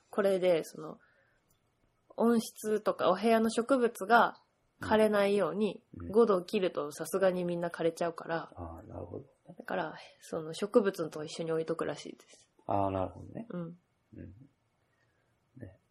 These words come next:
Speaker 1: うん。
Speaker 2: ちょっと詳しい方教えていただきたいですね。
Speaker 1: そう、どのぐらいかかるのか。
Speaker 2: うん。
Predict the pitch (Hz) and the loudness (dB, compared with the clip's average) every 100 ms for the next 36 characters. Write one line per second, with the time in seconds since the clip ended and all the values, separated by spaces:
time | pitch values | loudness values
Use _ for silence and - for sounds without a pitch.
0 | - 175 170 175 _ _ _ _ _ - | -14 -12 -12 -16 _ _ _ _ _ -6
1 | - 104 139 127 - - 90 98 87 92 | -2 4 6 6 4 -4 -4 -4 -4 -4
2 | 95 90 90 87 - - - - 254 - | -2 -4 -6 -10 -16 -18 -16 -12 -4 4
3 | 220 190 220 240 240 233 233 220 226 208 | 4 6 2 4 6 6 4 0 0 0
4 | 170 - - _ _ _ _ - 90 - | -4 -10 -12 _ _ _ _ -10 -10 -10